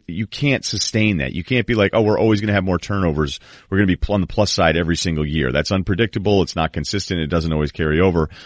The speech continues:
The red zone efficiency that we had with Wentz in Philadelphia, like, I worry about that. I worry about some of the deep stuff with Watson, where despite more picks than you'd think, he was incredible. Is there a correction there? And the Rams had, other than Jacksonville, I think you could make arguments, gains, loss.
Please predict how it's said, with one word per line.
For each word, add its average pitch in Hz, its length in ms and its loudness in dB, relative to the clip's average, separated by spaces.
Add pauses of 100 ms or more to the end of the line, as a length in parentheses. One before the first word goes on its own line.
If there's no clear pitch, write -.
(160)
The 107 100 2
red 110 300 2
zone 123 240 2
efficiency 117 640 -2
that 104 100 2
we 82 140 0
had 98 240 2
with 85 120 -4
Wentz 92 300 -2
in 87 60 -10
Philadelphia, 92 480 0
like, 85 140 0
I 85 40 4
worry 82 240 4
about 87 260 2
that. 120 280 2
I 78 80 -2
worry 87 220 2
about 87 200 2
some 95 140 -2
of 82 80 0
the 82 60 2
deep 98 300 -2
stuff 87 320 0
with 82 120 -6
Watson, 104 500 0
where 82 200 2
despite 104 500 -2
more 92 320 2
picks - 320 -2
than 92 100 -2
you'd 76 160 -4
think, 135 360 -2 (280)
he 131 160 2
was 117 160 4
incredible. 71 460 0
Is 82 140 0
there 87 140 4
a 82 60 0
correction 107 480 0
there? 120 220 2
And 95 180 0
the 90 80 0
Rams 107 600 0 (220)
had, 107 220 4
other 120 200 4
than 127 180 2
Jacksonville, 98 540 0
I 82 160 4
think 104 360 -2 (260)
you 104 120 2
could 92 140 -2
make 113 260 2
arguments, 104 460 2
gains, 104 340 0
loss. 107 300 2